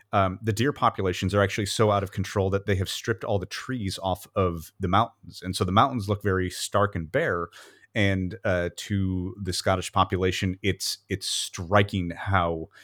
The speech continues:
uh, empty the, the Highlands look right now. And there,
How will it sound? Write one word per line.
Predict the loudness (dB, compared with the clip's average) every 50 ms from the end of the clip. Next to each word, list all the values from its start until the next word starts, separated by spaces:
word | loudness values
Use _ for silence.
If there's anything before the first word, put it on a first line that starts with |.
| -20 -20 _ _ -4
uh, | -2 0 0 0 0 2
empty | 2 2 2 0 -4 -4 -4 -6 -8
the, | -6 -2 0 0 0 0 0 -2 -4 -4
the | -4 -2
Highlands | 2 2 2 2 0 -4 -8 -4 -2
look | -2 -2 -2 -6
right | -10 -12 -10 -10
now. | -10 -10 -10 -10 -12 -16 _ _ -4
And | -4 -2 -2 0 0
there, | 0 0 0